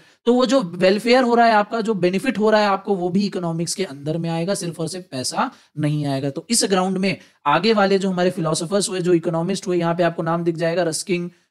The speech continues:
वॉलरस, ठीक है, डिकेंस वगैरह, इन्होंने इस फॉलोइंग ग्राउंड पे जो ऊपर वाली वेल्थ की डेफिनेशन थी, जो हमारे स्मिथ बाबा ने दी थी और जेबी से बाबा ने दी थी, उनको उन्होंने क्रिटिसाइज किया और बोला, "According to critics, economics is a decimal science, gospel of men, one bread butter science,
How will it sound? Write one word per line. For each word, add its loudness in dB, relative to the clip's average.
वॉलरस, 4
ठीक -4
है, 0
डिकेंस -2
वगैरह, 2
इन्होंने -2
इस -2
फॉलोइंग 2
ग्राउंड 0
पे 0
जो -2
ऊपर 0
वाली 2
वेल्थ -2
की -8
डेफिनेशन -2
थी, -2
जो 2
हमारे 2
स्मिथ -4
बाबा 2
ने -4
दी -2
थी -4
और -2
जेबी 0
से -2
बाबा 2
ने -4
दी -2
थी, -6
उनको -4
उन्होंने -4
क्रिटिसाइज -4
किया 2
और 2
बोला, 4
"According 2
to -2
critics, 0
economics 0
is 2
a 0
decimal 2
science, -4
gospel 0
of 4
men, -2
one -2
bread 2
butter 0
science, -6